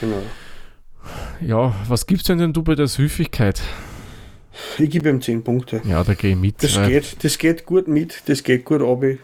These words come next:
Speaker 1: das lässt sich leicht trinken.
Speaker 2: Ja, das stimmt. Das ist wirklich schön in der Hinsicht.
Speaker 1: Mhm.
Speaker 2: Bei der Kreativität, ähm,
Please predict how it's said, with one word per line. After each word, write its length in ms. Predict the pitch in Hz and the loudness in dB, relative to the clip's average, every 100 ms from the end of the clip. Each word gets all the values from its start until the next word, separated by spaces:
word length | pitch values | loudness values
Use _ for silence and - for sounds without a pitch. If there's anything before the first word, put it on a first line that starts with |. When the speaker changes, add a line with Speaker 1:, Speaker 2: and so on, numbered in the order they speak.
| - | -2
Speaker 1:
das 200 | 131 127 | -2 2
lässt 240 | 123 131 | 0 2
sich 140 | - | 0
leicht 340 | 131 120 131 - | 2 2 0 0
trinken. 520 | 131 143 - 135 131 - - | 2 2 2 0 -2 -8 -6
Speaker 2:
Ja, 240 | 113 101 101 - - - - - - - - - - _ _ _ - | 0 2 2 -2 -16 -20 -20 -20 -20 -20 -20 -20 -20 _ _ _ -2
das 140 | 113 | 0
stimmt. 440 | 107 - 101 101 - - - - | 0 2 0 0 -8 -16 -20 -4
Das 180 | 113 110 | 0 2
ist 300 | 107 - - - - | 0 -2 -8 -12 -2
wirklich 400 | 120 - 113 - | 0 2 0 0
schön 240 | 104 98 | -2 0
in 100 | 98 | 0
der 120 | 92 | 0
Hinsicht. 520 | 92 92 95 - - - - | 2 0 0 -2 -4 -6 -2
Speaker 1:
Mhm. 300 | 123 120 127 - - - - - - | -2 -2 -6 -10 -18 -18 -16 -4 0
Speaker 2:
Bei 60 | |
der 100 | 110 | 0
Kreativität, 1200 | - 107 127 151 131 - - 107 101 135 - - - | 0 0 0 0 0 -2 0 2 2 2 -2 -8 -8
ähm, 1200 | 110 117 120 123 127 127 127 127 131 131 131 131 | -2 2 2 2 2 2 0 -2 -2 0 0 -2